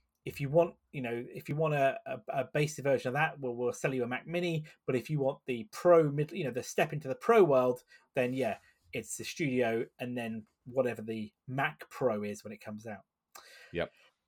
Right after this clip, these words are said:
Speaker 1: But there you go. We've just spent, you know, best part of an hour talking about several products. We've also just spent the best part of several thousands of pounds imaginary on that equipment, which we're never gonna buy, thank God.
Speaker 2: <laughs>
Speaker 1: But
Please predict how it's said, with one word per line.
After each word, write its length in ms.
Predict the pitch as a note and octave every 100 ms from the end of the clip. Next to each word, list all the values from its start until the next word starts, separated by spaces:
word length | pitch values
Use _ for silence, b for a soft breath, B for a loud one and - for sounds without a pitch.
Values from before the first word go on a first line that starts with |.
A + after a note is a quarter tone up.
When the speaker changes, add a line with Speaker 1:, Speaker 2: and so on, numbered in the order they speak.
| _ -
Speaker 1:
But 80 | A3+
there 120 | B3
you 60 | G#3+
go. 220 | E3 B2
We've 340 | D#3+ G#3+ G#3+ -
just 240 | A#3 A3
spent, 320 | - G3 A3 -
you 80 | F3
know, 260 | D#3 E3 D#3 - - -
best 180 | G#3+
part 140 | G#3+ F#3
of 60 |
an 80 | D#3+
hour 180 | E3+ G3
talking 240 | - E3+
about 160 | E3 D#3+
several 300 | - F#3 E3
products. 420 | - F3 F3+ -
We've 180 | F3 E3
also 220 | G3 E3+
just 220 | D#3 D#3
spent 180 | - F3
the 80 | D3
best 220 | D#3+ D3+
part 160 | E3 D3
of 40 |
several 300 | - F3 D3+
thousands 720 | - - F#3+ G3 E3+ D#3+ D3+
of 100 | D#3
pounds 300 | D#3 F3 D3+
imaginary 540 | D3 E3 D#3+ D#3+ D3 C#3
on 140 | C3+
that 120 | C3+
equipment, 380 | C3+ - E3 E3
which 160 | D3 -
we're 80 | C#3
never 200 | F3 C#3+
gonna 200 | B2 A#2+
buy, 220 | B2+ B2+ -
thank 160 | C3 -
God. 160 | C3+
Speaker 2:
<laughs> 160 | - A2+ - - C3 - - - - b b b b b b b _ _ -
Speaker 1:
But 280 | D#3+ B3